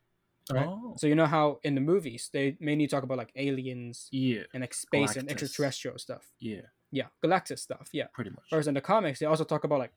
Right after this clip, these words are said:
Speaker 1: ghosts and, like, all those kind of paranormal stuff.
Speaker 2: Mm-hmm.
Speaker 1: And another thing that's different,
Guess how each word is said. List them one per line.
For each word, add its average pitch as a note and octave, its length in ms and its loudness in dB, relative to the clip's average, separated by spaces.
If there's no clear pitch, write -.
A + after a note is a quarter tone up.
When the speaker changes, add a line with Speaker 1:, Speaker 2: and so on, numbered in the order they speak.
Speaker 1:
ghosts D3+ 560 2
and, C3 120 -4
like, B2+ 120 -6
all D3 140 0
those C#3+ 160 2
kind C#3+ 160 -2
of C3 60 -4
paranormal C3 420 -2
stuff. - 240 -16
Speaker 2:
Mm-hmm. A2+ 200 -6
Speaker 1:
And C#3+ 120 -2
another G3 320 4
thing C3 280 -2
that's B2 200 -6
different, - 420 -6